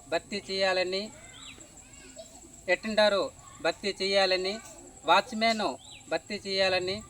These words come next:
రికార్డ్ అసిస్టెంట్ భర్తీ చేయాలని, పిల్లల చేత పనులు చేయిస్తున్నారు కాబట్టి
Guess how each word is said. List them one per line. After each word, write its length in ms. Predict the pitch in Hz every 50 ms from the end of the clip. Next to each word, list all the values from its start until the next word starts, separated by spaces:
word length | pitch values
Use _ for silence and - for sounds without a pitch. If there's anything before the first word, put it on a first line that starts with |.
| - - - - - - -
రికార్డ్ 400 | 175 190 - - 226 226 185 190
అసిస్టెంట్ 420 | 196 196 - - 220 208 196 -
భర్తీ 360 | 160 165 170 - - - 190 - 190
చేయాలని, 580 | 190 190 196 190 185 190 180 180 190 208 247 - - - - - - - - - -
పిల్లల 240 | 202 208 226 233 226 214 - 226
చేత 220 | 226 220 - 226
పనులు 320 | 208 - 190 196 208 208 - -
చేయిస్తున్నారు 440 | 202 202 208 208 - - 214 208 202
కాబట్టి 640 | 196 202 190 185 196 190 - - 208 202 180 185 190